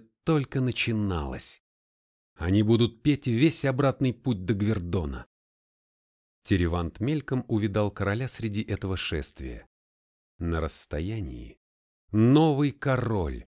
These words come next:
отмеченный божьим перстом, ехал в паланкине вместе с Патросом Гвердона,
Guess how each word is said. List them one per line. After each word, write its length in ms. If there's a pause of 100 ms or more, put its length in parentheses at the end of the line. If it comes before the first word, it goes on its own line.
(520)
отмеченный 680
божьим 540
перстом, 760 (640)
ехал 460
в 100
паланкине 640
вместе 360
с 80
Патросом 560
Гвердона, 680